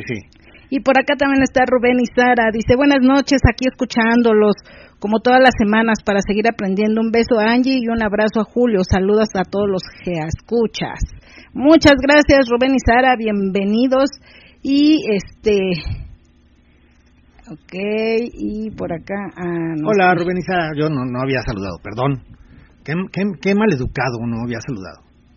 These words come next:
Speaker 1: Dice por acá Andrés Guerrero, "Cipolito es una playa nudista muy buena. Ahí los que gusten pueden entrar con ropa,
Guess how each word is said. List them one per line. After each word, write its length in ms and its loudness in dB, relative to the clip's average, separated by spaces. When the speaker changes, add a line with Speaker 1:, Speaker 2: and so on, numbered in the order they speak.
Speaker 1:
Dice 160 2
por 120 2
acá 140 2
Andrés 240 4
Guerrero, 380 2
"Cipolito 500 0
es 60 -2
una 120 4
playa 240 2
nudista 420 0
muy 400 4
buena. 420 2
Ahí 380 0
los 140 4
que 120 -4
gusten 340 -2
pueden 260 -2
entrar 340 -2
con 160 -6
ropa, 380 -4